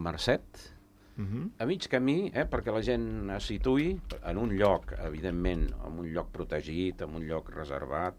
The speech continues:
Speaker 1: en un lloc que fins i tot... Bueno, el, el, el, el tema del soroll, que normalment, doncs, generen aquest tipus d'instal·lacions i tal, no pertorbi a ningú,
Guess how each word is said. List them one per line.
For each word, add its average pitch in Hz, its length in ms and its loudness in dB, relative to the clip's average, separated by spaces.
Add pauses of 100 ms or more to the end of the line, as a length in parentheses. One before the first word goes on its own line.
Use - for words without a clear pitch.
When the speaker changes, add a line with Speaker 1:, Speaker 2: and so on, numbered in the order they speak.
(300)
Speaker 1:
en 90 160 -4
un 90 140 -2
lloc 85 180 2
que 87 100 6
fins 85 220 0
i 80 80 -4
tot... 90 220 2 (880)
Bueno, 185 280 2
el, - 460 -4 (180)
el, 104 1200 -8
el, 90 80 -6
el 92 60 -8
tema 90 260 2
del 87 320 0
soroll, 101 420 2
que 80 220 -2
normalment, 71 600 -4
doncs, 76 200 -4
generen 76 380 0
aquest - 240 -4
tipus - 280 -8
d'instal·lacions 78 680 -4
i 107 60 -4
tal, 165 320 2
no 107 300 0
pertorbi 101 640 4 (220)
a 95 60 6
ningú, 80 380 0